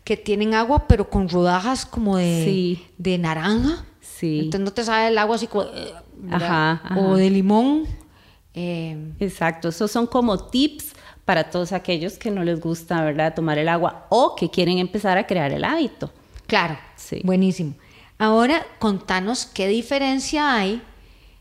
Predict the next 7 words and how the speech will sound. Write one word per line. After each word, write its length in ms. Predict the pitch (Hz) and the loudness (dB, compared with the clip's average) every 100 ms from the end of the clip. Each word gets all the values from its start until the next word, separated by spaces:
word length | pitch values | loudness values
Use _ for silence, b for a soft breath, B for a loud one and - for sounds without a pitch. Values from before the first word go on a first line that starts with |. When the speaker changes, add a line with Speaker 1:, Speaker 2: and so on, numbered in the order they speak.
| b - | b -6
Speaker 1:
eh, 460 | 175 160 - - - | -4 -4 -8 -16 -6
entre 460 | 196 185 - 175 170 | -4 -4 -4 -2 0
el 100 | 175 | 4
agua, 400 | 208 226 294 320 - - - - | 4 4 2 0 -6 -14 -18 -14
tal 220 | - 170 175 | -6 -6 0
cual, 360 | 196 202 277 - - | 2 2 0 -6 -14
Speaker 2:
Ajá. 280 | 165 151 165 | -12 -10 -8